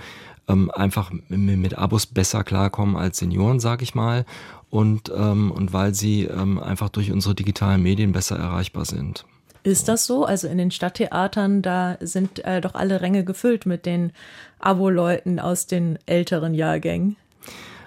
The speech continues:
Speaker 1: Ähm, wenn das so ist, ist es schön.
Speaker 2: <laughs> Na, dann sollten die vielleicht auch mit in den Fokus genommen werden.
Speaker 1: Nein, die werden auf jeden Fall in den Fokus genommen. Also aus den Niederlanden wissen wir, dass es ein, ein sehr, es gibt einen sehr hohen Seniorenanteil. Ja.
Speaker 2: Ja.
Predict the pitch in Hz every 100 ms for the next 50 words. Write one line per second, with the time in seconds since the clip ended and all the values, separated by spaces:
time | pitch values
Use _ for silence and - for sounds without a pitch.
0 | - 110 107 101 101 98 95 107 - 110
1 | 95 - 127 - - 117 143 - 92 92
2 | 98 - - - - 233 202 190 - 277
3 | - - 196 190 226 202 202 226 208 262
4 | - - 233 240 - - 208 240 214 208
5 | 226 - - - 202 - 196 - 175 -
6 | 160 156 156 160 165 175 107 113 110 107
7 | 113 98 117 110 - 131 95 - 95 98
8 | - 95 95 117 190 98 87 85 - 95
9 | 104 120 107 110 104 107 110 104 101 101
10 | 101 - 95 - 90 92 98 101 - -
11 | - 95 - 90 90 92 90 82 85 78
12 | 85 - 90 - 78 - _ - 185 160